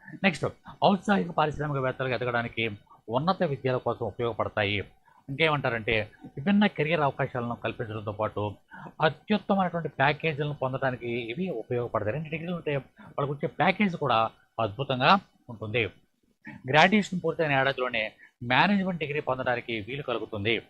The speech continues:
తద్వారా క్వాలి-, క్వాలిఫికేషన్ కూడా పెంచుకోవచ్చు అని చెప్పి చెప్పడం జరుగుతుంది. అత్యంత ప్రతిష్టాత్మకమైనటువంటి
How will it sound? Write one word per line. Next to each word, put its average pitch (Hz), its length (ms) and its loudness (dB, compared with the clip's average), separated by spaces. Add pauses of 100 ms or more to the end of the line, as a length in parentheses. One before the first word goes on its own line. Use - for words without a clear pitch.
(760)
తద్వారా 151 400 6
క్వాలి-, 180 560 2
క్వాలిఫికేషన్ 190 720 2
కూడా 170 160 0
పెంచుకోవచ్చు 135 640 -4
అని 120 80 -6
చెప్పి 123 200 -6
చెప్పడం 117 320 -4
జరుగుతుంది. 110 440 -4 (400)
అత్యంత 202 460 2
ప్రతిష్టాత్మకమైనటువంటి 147 1300 -2